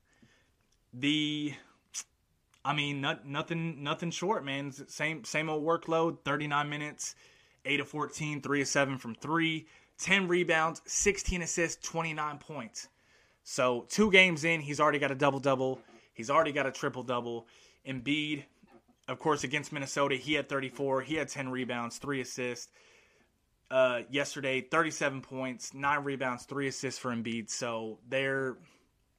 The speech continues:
they're rolling. They're rolling. Um, looking good in the East, of course. But, you know, like, like I said, I'm, I'm not, I'm not here to take away from anything, but, I mean, you know, his, history repeats itself, you know, and, and I'm,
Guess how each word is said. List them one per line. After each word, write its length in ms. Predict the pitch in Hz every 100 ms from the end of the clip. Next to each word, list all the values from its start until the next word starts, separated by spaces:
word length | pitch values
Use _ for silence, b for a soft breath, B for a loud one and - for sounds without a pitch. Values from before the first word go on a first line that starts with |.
| _ _ _ _ 120
they're 200 | 131 127
rolling. 420 | 135 135 104 107 _ _
They're 120 | 120
rolling. 380 | 127 151 156 151 - B B B -
Um, 340 | 135 131 127 117
looking 280 | 156 156 147
good 160 | 156
in 120 | 147
the 140 | 131 151
East, 200 | 147 135
of 60 |
course. 480 | - 143 135 131 - _ b b b b b b _ 104
But, 520 | 110 127 120 117 - b b b - _ _
you 120 | 123 127
know, 120 | 120
like, 280 | 123 123 - B B B
like 160 | 135 131
I 20 |
said, 200 | - 123
I'm, 140 | 143 143
I'm 120 | 160
not, 200 | 170 160
I'm 120 | 160
not 180 | 185 165
here 140 | 165 165
to 80 |
take 220 | 147 170 143
away 220 | 147 151
from 180 | 147 147
anything, 520 | 143 - 143 139 127
but, 300 | 120 113 104 b b b b b -
I 120 | 113
mean, 400 | 123 120 117 110 _ _ _ _ _ _ _
you 160 | 117 131
know, 280 | 117 113 110 -
his, 440 | 143 147 - -
history 440 | - 170 170 202 208
repeats 360 | 196 254 247
itself, 380 | 185 - 160 120
you 100 | 135
know, 140 | 135
and, 200 | 143 139 127
and 120 | 135
I'm, 220 | 151 147